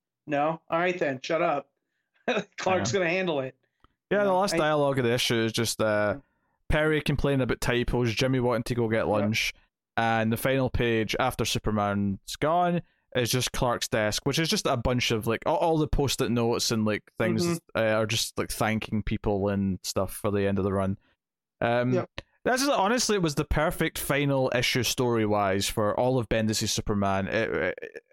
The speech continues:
Speaker 2: it really is perfect
Speaker 1: Mm-hmm.
Speaker 2: in that sense. It's just unfortunate that it all looks horrendous because it's still J R J R on the art.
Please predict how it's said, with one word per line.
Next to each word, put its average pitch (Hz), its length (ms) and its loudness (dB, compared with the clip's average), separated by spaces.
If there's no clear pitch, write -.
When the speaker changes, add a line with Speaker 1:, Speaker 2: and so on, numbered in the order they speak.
Speaker 2:
it 160 320 0
really 185 260 2
is 156 120 0
perfect - 640 -2
Speaker 1:
Mm-hmm. - 120 -4
Speaker 2:
in 113 160 0
that 113 200 0
sense. 104 560 0
It's 120 120 0
just 143 140 0
unfortunate 131 760 0
that 113 140 0
it 104 200 0
all 117 220 2
looks 117 260 0
horrendous 101 640 0
because 101 280 -4
it's 101 120 -4
still 101 160 -2
J 98 160 -2
R 95 140 0
J 92 140 0
R 92 180 0
on 92 80 -2
the 80 100 -4
art. 50 200 -2